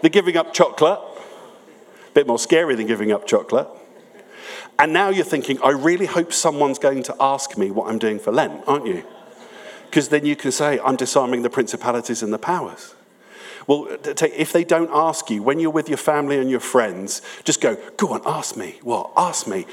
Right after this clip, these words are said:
Ask me what I'm doing for Lent." Have you ever wanted to talk about your faith to other people? I'm serious.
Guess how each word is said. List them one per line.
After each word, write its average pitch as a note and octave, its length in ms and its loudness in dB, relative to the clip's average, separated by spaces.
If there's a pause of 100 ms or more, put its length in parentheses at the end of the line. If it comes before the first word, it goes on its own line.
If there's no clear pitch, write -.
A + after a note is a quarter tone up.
(300)
Ask G#3 240 2
me G#3+ 120 0
what G3+ 180 0
I'm F#3+ 80 0
doing G3+ 200 0
for F3+ 120 2
Lent." E3+ 440 -6 (2250)
Have C3 140 -2
you F3 80 2
ever E3 180 0
wanted D#3 340 -4
to A2+ 80 -6
talk B2 220 -2
about B2 220 -2
your A2 100 -8
faith C3+ 300 -4
to G2+ 120 -6
other G2+ 140 -2
people? - 360 -10 (2250)
I'm C3+ 100 -4
serious. G2+ 840 -4